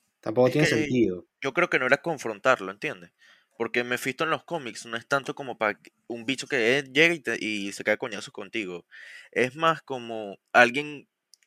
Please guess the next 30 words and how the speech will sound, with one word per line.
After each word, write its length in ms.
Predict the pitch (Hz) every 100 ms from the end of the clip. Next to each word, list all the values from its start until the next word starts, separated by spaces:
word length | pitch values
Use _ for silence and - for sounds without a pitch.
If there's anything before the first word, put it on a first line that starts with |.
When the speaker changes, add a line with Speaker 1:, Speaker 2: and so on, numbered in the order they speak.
| _ -
Speaker 2:
él, 300 | 123 131 127 -
él 160 | 135 139
hace 180 | 139 151
tratos 300 | 139 127 -
contigo 400 | 120 107 110 131
literal 460 | 123 113 98 104
como 200 | 104 120
el 80 | 95
diablo, 260 | 104 98 90
¿entiendes? 400 | 95 143 90 - _ - - - _
Es 140 | -
como 420 | - 143 123 107 -
más 200 | 117 120
bien 180 | 139 139
una 160 | 147
entidad 420 | 139 117 113 110 104 _ _ _
con 160 | - 143
la 100 | 127
que 120 | 123
tú 120 | 113
sabes 220 | 107 127 127
que 80 |
no 100 | 120
te 80 | 104
vas 100 | 117
a 40 | 123
poder 160 | 110 101
entrar 160 | 117
a 40 | 110
coñazo, 440 | 113 107 - -